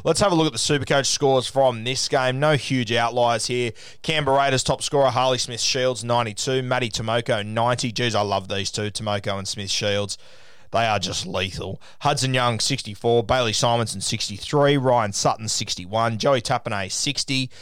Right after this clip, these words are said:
Elliot Whitehead, fifty-three. Papali, forty-nine. Joshy Hodgson, forty-eight. Jackie Whiten, forty-five. Chance, forty-one. Rapana, thirty-seven. Emre Gula, thirty-four.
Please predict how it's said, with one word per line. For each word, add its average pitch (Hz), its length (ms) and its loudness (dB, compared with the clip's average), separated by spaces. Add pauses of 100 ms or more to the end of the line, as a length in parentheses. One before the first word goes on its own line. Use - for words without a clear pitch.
(180)
Elliot 175 240 4
Whitehead, 120 420 2
fifty-three. 123 680 -2
Papali, 131 540 4
forty-nine. 104 600 0
Joshy 127 300 0
Hodgson, 123 360 -2
forty-eight. 107 580 -2
Jackie 113 240 -2
Whiten, 135 440 2
forty-five. 131 840 2 (300)
Chance, 170 580 2
forty-one. 143 800 2 (240)
Rapana, 135 500 2
thirty-seven. 127 1120 2
Emre 127 280 2
Gula, 113 280 2
thirty-four. 107 1160 0